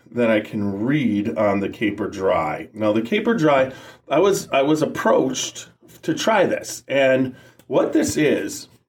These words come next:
and we're putting it on video, uh, uh, for right now,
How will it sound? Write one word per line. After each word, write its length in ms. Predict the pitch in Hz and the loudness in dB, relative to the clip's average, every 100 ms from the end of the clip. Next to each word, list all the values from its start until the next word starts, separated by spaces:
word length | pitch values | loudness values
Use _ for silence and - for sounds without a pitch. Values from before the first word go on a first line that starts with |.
| _ | _
and 200 | 117 107 | -6 -4
we're 80 | 92 | -4
putting 300 | 82 95 92 | -6 -6 -4
it 100 | 90 | -4
on 140 | 92 | -4
video, 420 | 87 90 104 135 156 | -4 -2 0 0 0
uh, 380 | 101 98 95 92 - | 0 2 0 -2 -8
uh, 200 | 101 107 - _ | -6 -6 -8 _
for 200 | - 135 | -8 0
right 260 | 160 175 | 2 4
now, 420 | 170 165 165 160 | 4 2 2 0